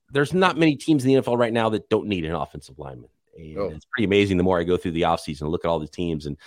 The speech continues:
Speaker 1: start to project things out, I, I, there's not a single team that doesn't need a pretty high level offensive lineman, not just an offensive
Speaker 2: Right.
Speaker 1: <laughs> lineman.
Speaker 2: And, and I was looking at the,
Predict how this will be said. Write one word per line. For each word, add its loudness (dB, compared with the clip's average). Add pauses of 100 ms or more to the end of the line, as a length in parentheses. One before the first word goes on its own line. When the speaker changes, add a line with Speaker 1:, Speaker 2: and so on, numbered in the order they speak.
(120)
Speaker 1:
start 0
to -20
project -2
things 0
out, 0 (840)
I, 0
I, 2
there's 2
not 4
a 0
single -4
team -4
that -4
doesn't -2
need -4 (1300)
a -2
pretty 4
high 6
level 6
offensive -2
lineman, 0
not 2
just 0
an 4
offensive 2 (180)
Speaker 2:
Right. -2
Speaker 1:
<laughs> -20
lineman. -4 (420)
Speaker 2:
And, 0
and 2
I 2
was -6
looking 2
at -2
the, -4